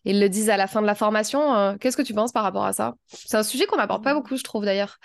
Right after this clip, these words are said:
Speaker 2: C'est vrai qu'on pourrait en parler plus. Euh, pour moi, quand on est sur quelque chose qui va nous demander énormément de temps de création,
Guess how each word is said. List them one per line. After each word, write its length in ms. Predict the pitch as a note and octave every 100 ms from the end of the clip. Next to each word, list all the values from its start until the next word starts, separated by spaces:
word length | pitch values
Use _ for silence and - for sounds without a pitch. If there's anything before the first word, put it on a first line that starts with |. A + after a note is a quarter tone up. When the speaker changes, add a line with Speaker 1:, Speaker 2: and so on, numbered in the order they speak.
| - - _ _ _ _ _ _ _ _ _ -
Speaker 2:
C'est 140 | -
vrai 180 | C4 C4
qu'on 120 | B3
pourrait 140 | A3+ B3+
en 60 |
parler 260 | B3+ G#3+ G#3
plus. 340 | G#3 B3 - -
Euh, 100 | G3+
pour 180 | G3 G#3+
moi, 140 | B3+
quand 160 | C#4 G#3
on 80 | G#3
est 60 |
sur 160 | A3+ G3+
quelque 220 | G#3+ G#3
chose 160 | G3+ B3
qui 100 | G#3+
va 80 | F#3+
nous 80 |
demander 380 | F3+ G3+ G3+ G3+
énormément 800 | - B3 A#3 A#3+ A3+ G#3 G3 G3+ -
de 100 | -
temps 180 | F#3+ G3+
de 60 | G3
création, 480 | - F#3+ F3+ G3